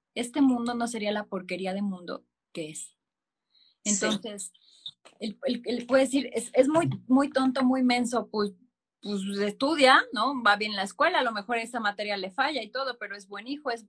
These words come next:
Speaker 1: es, es, es, es, es cariñoso, es, es tierno, está haciendo sus cosas como debe de hacer, está disfrutando su niñez. Y a veces los papás, por, por quererles dar tanto,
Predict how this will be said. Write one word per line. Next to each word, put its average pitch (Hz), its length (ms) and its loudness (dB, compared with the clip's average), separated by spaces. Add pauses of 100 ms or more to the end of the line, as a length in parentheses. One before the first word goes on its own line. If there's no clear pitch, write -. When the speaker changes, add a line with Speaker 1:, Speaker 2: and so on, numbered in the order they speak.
Speaker 1:
es, 208 180 -18
es, 202 240 -18
es, - 260 -18
es, 202 220 -14
es 208 140 -14
cariñoso, 226 580 -4
es, 240 140 -8 (160)
es 202 180 -8
tierno, 247 560 0 (140)
está 277 240 -2
haciendo 285 360 0
sus 247 200 -12
cosas 233 320 -4
como 208 200 -4
debe 214 160 -6
de 208 60 -2
hacer, 202 180 -6
está 269 220 -2
disfrutando 247 840 -4
su 208 160 -6
niñez. 190 480 -6 (320)
Y 233 80 4
a 226 60 6
veces 240 380 -6
los 208 240 -4
papás, 208 340 2
por, - 260 -4
por 208 160 -4
quererles 220 400 -4
dar 240 180 0
tanto, 233 500 -4